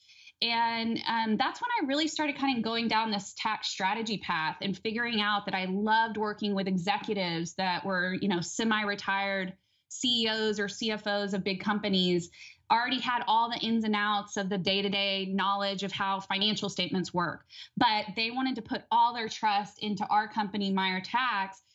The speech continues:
to really just be that concierge assistant to them day to day and make sure that all their strategies and compliance work was going well.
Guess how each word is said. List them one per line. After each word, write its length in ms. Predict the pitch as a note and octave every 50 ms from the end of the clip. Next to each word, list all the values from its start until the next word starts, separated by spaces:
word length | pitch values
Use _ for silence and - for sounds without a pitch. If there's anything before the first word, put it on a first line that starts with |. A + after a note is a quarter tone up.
| _ _ - -
to 120 | A#3 A3
really 380 | G3+ G#3+ A#3+ C4 C#4 C#4+ C4 G#3+
just 200 | A3+ G#3+ G#3+ -
be 120 | A3+ A3
that 180 | G3+ F3 - -
concierge 800 | - - - B3 A#3+ B3 B3+ B3+ - B3 A3+ A3 G#3+ G#3 G3
assistant 640 | F3+ F3 - - - A#3 A#3+ A3 - C4+ A#3 G#3 -
to 80 | - G#3
them 240 | F#3+ G3+ F#3 F#3+ F#3
day 160 | G3 G3 F#3
to 80 | F#3+ F#3+
day 500 | G3+ G#3+ A3 G#3+ G#3 G3 F#3+ F#3+ - - - - - _ -
and 240 | A3+ A3+ G#3 G#3 G#3+
make 180 | G#3+ G#3 - -
sure 400 | - - - - C#4+ C#4 C#4 B3+
that 140 | G#3 - -
all 260 | G3 G#3 A3 A3+ A3
their 140 | G3+ F#3+ G3
strategies 720 | - - - F#3+ F#3+ F#3+ F#3+ G3 G3 F#3+ G3+ G3 F#3+ F3+
and 120 | F#3 F3 E3
compliance 640 | F3+ F3 - - F#3+ F3 F#3+ F#3+ F#3 F3+ - -
work 360 | F3+ F3 F3 F3 - - - _ _ _ _ _ _ _ - -
was 320 | - - G3 G3+ F#3+ F3
going 340 | E3+ G3 F#3+ F#3 F3+ F3+ F3+
well. 420 | F3+ F3+ E3+ E3+ D3+ F3 F#3 -